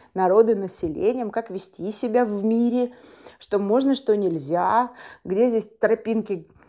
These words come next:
по которым уже прошли люди, так сказать, уже наполучали своих шишек, и там пространство светлое, так сказать.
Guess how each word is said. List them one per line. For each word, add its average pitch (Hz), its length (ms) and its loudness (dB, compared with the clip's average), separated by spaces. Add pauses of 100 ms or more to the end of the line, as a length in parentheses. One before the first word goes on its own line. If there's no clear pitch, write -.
(580)
по 180 80 2
которым 190 420 2
уже 185 180 2
прошли 285 540 4
люди, 226 380 0
так 160 200 -8
сказать, 143 340 -16 (240)
уже 175 360 0 (140)
наполучали 208 720 2
своих 208 360 0
шишек, - 600 -6 (380)
и 269 260 -2
там 294 320 2
пространство 247 500 -4
светлое, 185 540 0
так - 180 -12
сказать. 143 480 -14